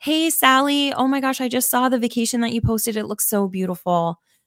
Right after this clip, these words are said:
Um, I just wanted to let you know that it really brightened my day. So thanks for sharing."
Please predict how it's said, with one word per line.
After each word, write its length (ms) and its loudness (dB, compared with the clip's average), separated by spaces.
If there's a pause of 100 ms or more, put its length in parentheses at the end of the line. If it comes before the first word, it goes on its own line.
(100)
Um, 420 2
I 100 0
just 140 -4
wanted 240 -2
to 100 -4
let 200 -4
you 100 -2
know 220 0
that 200 0
it 100 -4
really 200 0
brightened 300 -4
my 160 -2
day. 360 -2
So 360 2
thanks 280 -6
for 100 -6
sharing." 540 -4